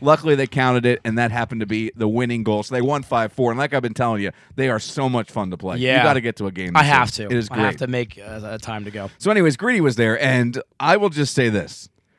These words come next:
Speaker 1: Gritty does whatever the hell Gritty wants to do.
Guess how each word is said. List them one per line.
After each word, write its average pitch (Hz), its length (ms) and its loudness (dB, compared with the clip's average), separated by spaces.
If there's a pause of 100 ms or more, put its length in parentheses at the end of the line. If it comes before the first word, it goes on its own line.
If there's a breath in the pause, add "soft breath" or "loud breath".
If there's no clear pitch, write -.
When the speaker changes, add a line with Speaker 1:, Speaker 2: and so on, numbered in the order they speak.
(340)
Speaker 1:
Gritty 247 300 0
does 180 260 4
whatever 143 280 4
the 131 100 -2
hell 127 200 4
Gritty 110 240 2
wants 104 300 0
to 98 100 -6
do. 87 220 -10